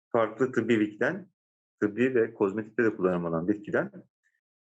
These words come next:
on dört farklı ürünler geliştirmiştik ve beş yılda aynı zamanda bir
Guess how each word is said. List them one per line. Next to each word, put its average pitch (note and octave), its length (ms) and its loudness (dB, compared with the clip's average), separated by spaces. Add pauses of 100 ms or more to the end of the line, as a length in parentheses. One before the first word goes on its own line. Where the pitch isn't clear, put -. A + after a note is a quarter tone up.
on B2 200 2
dört G2+ 200 0
farklı - 300 -4
ürünler F#2 460 0
geliştirmiştik A2+ 720 -2
ve A2+ 180 2 (200)
beş C3 220 0
yılda B2 340 0 (180)
aynı G#2 200 0
zamanda G2 380 0
bir B2 260 -2